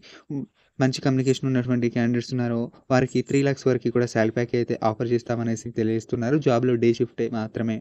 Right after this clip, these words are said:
ఉంటుంది. ఈ రిక్వైర్‌మెంట్‌కి సంబంధించి ఇంట్రెస్ట్ ఉన్నట్లయితే మీకు హెచ్ఆర్ రిక్రూటర్ యొక్క కాంటాక్ట్ డీటెయిల్స్ నేను మీకు డిస్క్రిప్షన్‌లో అయితే ప్రొవైడ్ చేస్తాను. అలా హెచ్ఆర్ రిక్రూటర్ యొక్క మెయిల్ ఐడీ కూడా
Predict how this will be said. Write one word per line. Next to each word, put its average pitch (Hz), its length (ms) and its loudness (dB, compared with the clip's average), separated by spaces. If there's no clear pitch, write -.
ఉంటుంది. 117 360 -4
ఈ 147 140 0
రిక్వైర్‌మెంట్‌కి 160 540 2
సంబంధించి 123 540 0
ఇంట్రెస్ట్ 131 380 -2
ఉన్నట్లయితే 120 540 -2
మీకు 131 300 2
హెచ్ఆర్ 143 300 2
రిక్రూటర్ 147 220 4
యొక్క 139 140 -2
కాంటాక్ట్ 127 380 0
డీటెయిల్స్ 120 320 0
నేను 123 200 0
మీకు 120 160 -2
డిస్క్రిప్షన్‌లో 123 520 0
అయితే 113 160 -2
ప్రొవైడ్ 113 280 0
చేస్తాను. 123 340 -4
అలా 135 140 0
హెచ్ఆర్ 127 280 -2
రిక్రూటర్ 123 360 0
యొక్క 120 240 0
మెయిల్ 120 220 0
ఐడీ 120 180 0
కూడా 110 200 0